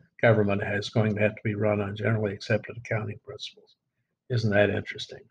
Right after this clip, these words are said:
Our biggest opponent is getting ahead of us again. Taxes in forty-six different categories.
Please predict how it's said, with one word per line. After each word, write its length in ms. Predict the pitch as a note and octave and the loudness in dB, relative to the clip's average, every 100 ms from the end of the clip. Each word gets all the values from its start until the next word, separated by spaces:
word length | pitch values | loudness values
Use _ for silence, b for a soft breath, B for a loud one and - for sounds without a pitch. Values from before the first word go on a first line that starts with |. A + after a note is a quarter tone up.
| _ _ _ _ _ _ | _ _ _ _ _ _
Our 100 | B2+ | 2
biggest 640 | G#2 A2+ G#2+ G2+ - - - _ _ _ _ _ _ _ | 6 6 8 6 2 -6 -12 _ _ _ _ _ _ _
opponent 680 | A#2+ A#2+ C#3 C3 G#2 G#2+ A#2+ B B _ | 0 4 8 10 8 4 -4 B B _
is 140 | G#2 - | 0 4
getting 260 | A2 G#2 | 4 6
ahead 300 | G2+ G#2+ G#2+ | 4 4 6
of 160 | G#2 G2 | 4 0
us 180 | - A2 | -4 -4
again. 420 | G#2+ G#2+ G#2 G#2 - _ _ _ _ _ _ _ _ _ _ _ _ | -2 -2 -2 -8 -14 _ _ _ _ _ _ _ _ _ _ _ _
Taxes 480 | - C#3+ C3+ C#3+ A#2 | 6 8 8 8 8
in 80 | A#2 | 8
forty-six 560 | - C#3 A#2+ - B2+ | 12 12 10 8 6
different 340 | - A#2 B2+ A2+ | 6 4 4 2
categories. 920 | C#3 B2+ A#2+ G#2 F2+ E2+ - - | 6 6 6 4 0 -4 -8 -10